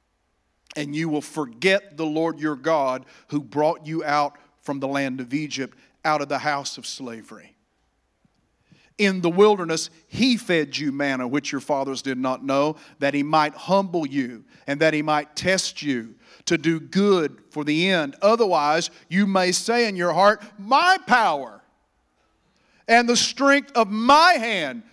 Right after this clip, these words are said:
made me this wealth.' But you shall remember that the Lord your God,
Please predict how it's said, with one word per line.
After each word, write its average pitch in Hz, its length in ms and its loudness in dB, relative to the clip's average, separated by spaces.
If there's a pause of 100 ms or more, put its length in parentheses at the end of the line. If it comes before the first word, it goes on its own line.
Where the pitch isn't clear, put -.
made 214 440 2
me 208 180 0
this 170 320 -2
wealth.' 143 560 -8 (840)
But 156 200 -2
you 185 120 2
shall 180 360 2
remember 175 520 -2
that 165 280 0
the 147 80 -2
Lord 170 400 0
your 180 180 2
God, 165 520 -2